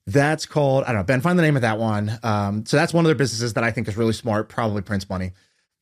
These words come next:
They have merch that they drop, and they've done merch drops. Uh, they, like, show the live stream when they're, like, doing it. Obviously, there's a little bit of hype, but, like, whatever. They're basically, like,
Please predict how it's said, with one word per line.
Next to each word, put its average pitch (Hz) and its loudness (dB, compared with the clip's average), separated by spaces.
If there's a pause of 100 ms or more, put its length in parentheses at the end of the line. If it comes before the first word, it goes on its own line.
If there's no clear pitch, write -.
They 131 4
have 123 0
merch 175 2
that 180 0
they 131 4
drop, 165 0
and 127 0
they've 143 4
done 135 2
merch 135 0
drops. 143 -4 (100)
Uh, 110 0
they, 117 2
like, 117 2
show 123 0
the 113 0
live 110 2
stream 117 0
when 110 2
they're, 107 2
like, 104 0
doing 120 2
it. 117 -2
Obviously, 147 0
there's 117 -2
a 123 0
little 117 4
bit 110 2
of 101 0
hype, 175 0
but, 127 0
like, 104 -4
whatever. 107 0 (320)
They're 170 4
basically, 170 4
like, 127 0